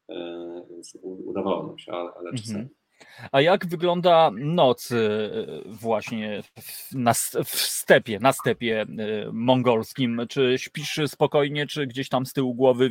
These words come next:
Speaker 2: wiesz, że nie wiem, e, może jakieś, e, dzikie zwierzę się, e, objawić właśnie? Jak to wygląda z tej strony?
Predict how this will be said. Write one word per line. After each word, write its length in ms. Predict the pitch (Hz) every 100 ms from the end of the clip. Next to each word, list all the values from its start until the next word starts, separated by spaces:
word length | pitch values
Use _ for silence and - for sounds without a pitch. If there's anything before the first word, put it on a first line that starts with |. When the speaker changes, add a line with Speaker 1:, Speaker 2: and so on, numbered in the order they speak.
| 127
Speaker 2:
wiesz, 140 | 123
że 180 | 117 127
nie 160 | 135
wiem, 220 | 120 113 107 - - -
e, 400 | 120 113 110 110
może 300 | 110 113 113
jakieś, 460 | 113 107 127 113 131
e, 340 | 117 110 107 113
dzikie 400 | 110 104 - 110
zwierzę 460 | 107 110 104 107 98 -
się, 380 | - 107 110 107 110
e, 260 | 107 104 -
objawić 580 | 117 127 107 95 - 110 -
właśnie? 420 | 107 - 95 87 - -
Jak 180 | 143 -
to 100 | 117
wygląda 420 | 107 107 98 98
z 80 | -
tej 140 | 104
strony? 320 | - - 90